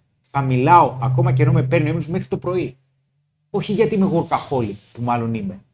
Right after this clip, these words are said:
αλλά γιατί τα αγαπάω. Γιατί θέλω συνεχώς να δημιουργώ, ακόμα και στο μυαλό μου, ένα καλύτερο μέλλον. Αν κάνεις εκτός στη φαντασία σου,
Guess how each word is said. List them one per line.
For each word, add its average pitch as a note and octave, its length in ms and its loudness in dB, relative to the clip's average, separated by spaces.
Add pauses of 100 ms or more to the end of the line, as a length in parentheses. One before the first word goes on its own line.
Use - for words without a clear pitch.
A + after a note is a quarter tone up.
αλλά F3+ 120 -6
γιατί G3+ 140 -4
τα A3 80 -4
αγαπάω. F3+ 600 -2 (1000)
Γιατί D3 280 -2
θέλω G#3 240 0
συνεχώς F#3 580 -2
να G3 140 0
δημιουργώ, C#3 720 -2 (300)
ακόμα G3 400 0
και F3 100 -8
στο E3 180 -8
μυαλό C#3 340 -4
μου, B2+ 200 -6
ένα G#3 220 -6
καλύτερο G3+ 400 -4
μέλλον. F#3+ 480 -2
Αν G3 220 -6
κάνεις A3 340 -4
εκτός G3 440 -6
στη - 140 -8
φαντασία C3 580 -6
σου, G#2 260 -18